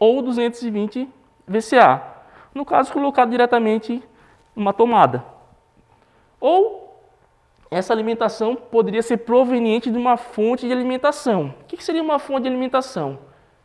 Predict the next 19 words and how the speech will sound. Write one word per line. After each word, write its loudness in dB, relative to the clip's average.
Ela -2
recebe 0
o -6
sinal -4
de -16
corrente -8
alternada, 4
transforma 2
para 0
corrente -2
contínua, -4
ou -6
seja, -8
entra -6
duzentos -4
e -4
vinte -6
e -10
sairia -4